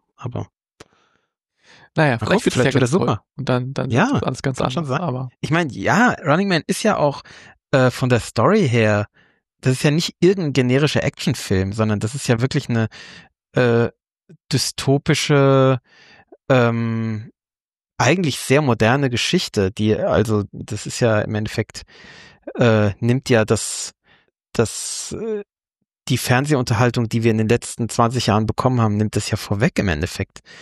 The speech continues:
Speaker 1: äh, in einer pervertierten, äh, dystopischen,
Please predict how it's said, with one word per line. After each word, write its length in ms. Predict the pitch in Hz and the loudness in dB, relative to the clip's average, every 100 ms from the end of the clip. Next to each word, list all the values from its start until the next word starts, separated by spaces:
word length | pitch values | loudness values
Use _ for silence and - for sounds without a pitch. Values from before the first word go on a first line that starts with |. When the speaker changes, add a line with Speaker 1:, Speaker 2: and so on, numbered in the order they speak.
| - _ 480 | -20 _ -2
Speaker 1:
äh, 280 | 113 95 85 - _ 127 - | 2 2 0 -8 _ -6 -2
in 200 | 269 117 | 0 2
einer 140 | 110 104 | 2 0
pervertierten, 1000 | - 107 110 - 120 - 107 104 104 - - | -2 0 0 2 0 0 -2 -2 -4 -8 -2
äh, 180 | 113 104 | 0 0
dystopischen, 760 | - - 123 117 110 113 107 | -2 -2 -2 0 -2 -2 -4